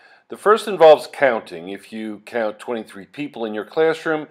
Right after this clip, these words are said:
then there are exactly twenty-three people, and this value has an unlimited number of significant figures.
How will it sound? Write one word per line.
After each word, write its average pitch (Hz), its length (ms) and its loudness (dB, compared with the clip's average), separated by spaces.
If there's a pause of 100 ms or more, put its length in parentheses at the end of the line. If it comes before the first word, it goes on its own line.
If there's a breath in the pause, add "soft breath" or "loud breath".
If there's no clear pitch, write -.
(340 soft breath)
then 120 240 2
there 120 180 2
are 104 220 4
exactly 95 480 -2
twenty-three 92 520 -12
people, 85 580 -12
and 87 240 -14
this 95 180 -10
value 110 640 2
has 98 260 0
an 101 80 -8
unlimited 101 560 -8
number 127 320 2
of 107 100 -4
significant 107 460 -12
figures. 117 500 -6